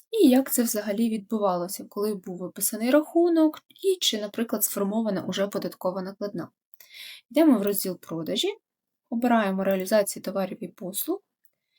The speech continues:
відкриваємо необхідний документ і натискаємо кнопку "Перейти до ієрархічного списку пов'язаних документів".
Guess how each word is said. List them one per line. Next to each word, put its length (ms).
відкриваємо 680
необхідний 640
документ 1000
і 240
натискаємо 840
кнопку 640
"Перейти 720
до 300
ієрархічного 800
списку 460
пов'язаних 560
документів". 600